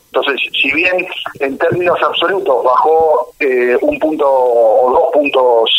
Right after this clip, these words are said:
este, porcentuales, en términos relativos pesa más el sesenta y nueve coma dos por ciento de esta encuesta mo-, mostrando una mejora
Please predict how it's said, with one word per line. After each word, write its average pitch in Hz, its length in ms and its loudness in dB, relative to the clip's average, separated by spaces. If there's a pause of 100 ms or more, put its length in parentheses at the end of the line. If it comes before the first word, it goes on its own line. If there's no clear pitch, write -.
(100)
este, 113 560 0
porcentuales, 180 760 0 (460)
en 151 300 -4
términos 202 520 0
relativos 147 840 0 (400)
pesa 185 340 0
más 185 280 2
el 127 120 -4
sesenta 139 400 0
y 147 80 0
nueve 196 220 2
coma 147 240 2
dos 160 160 2
por 160 180 0
ciento 127 360 -2
de 170 240 0
esta 196 260 -4
encuesta 135 440 0
mo-, 127 260 0
mostrando 151 560 0
una 147 240 2
mejora 170 440 2